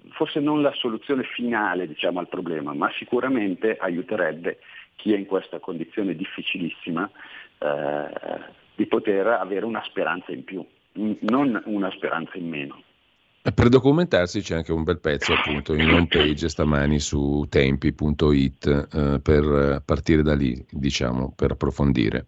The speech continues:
Speaker 2: Mm, intanto però questa vicenda, Emanuele, ha anche avuto un risvolto tutto politico, no? E anche tutto interno alla Lega per certi versi.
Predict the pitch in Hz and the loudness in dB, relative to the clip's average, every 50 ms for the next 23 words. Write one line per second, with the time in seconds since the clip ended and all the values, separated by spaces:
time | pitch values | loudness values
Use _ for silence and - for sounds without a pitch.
0 | _ _ - 92 85 82 - - 120 110 117 131 101 85 76 - 78 76 - 101 | _ _ 2 2 2 2 4 4 2 6 8 6 6 6 4 2 0 2 4 2
1 | 95 82 73 - 82 - - 87 98 117 - - 85 76 76 78 76 73 71 69 | 2 2 2 -2 -6 -2 -2 0 0 0 0 2 0 2 2 2 0 0 0 -2
2 | 67 69 69 69 67 67 69 69 71 73 - - 71 73 71 73 76 80 82 82 | -4 -4 -6 -6 -6 -6 -6 -8 -8 -10 -10 -6 -4 -2 0 0 2 4 4 4
3 | 85 82 78 71 69 69 73 78 76 - 80 73 76 87 82 87 78 71 73 69 | 4 4 2 0 0 0 -2 -2 -2 -2 -2 0 0 2 2 2 2 2 0 -2
4 | 67 73 76 76 76 - 73 - 87 76 - 80 71 - 78 76 73 73 69 69 | 0 0 0 2 2 0 -2 0 -2 0 0 0 0 2 2 2 2 2 0 -2
5 | - 76 69 - 71 71 76 82 90 90 85 78 82 92 92 - 87 - - 90 | -6 -8 -4 -2 0 2 2 2 2 2 2 2 2 2 4 2 0 2 0 -4
6 | 80 - 85 76 71 - 76 76 73 78 73 71 71 73 71 82 95 95 82 73 | 0 2 0 0 2 2 0 2 2 0 -2 -2 -2 0 0 2 2 2 0 -2
7 | - - 67 - - 65 62 62 - 67 62 62 64 62 - - - | -4 -6 -8 -6 -6 -6 -6 -4 -4 -4 -2 -2 -2 -2 -4 -6 -6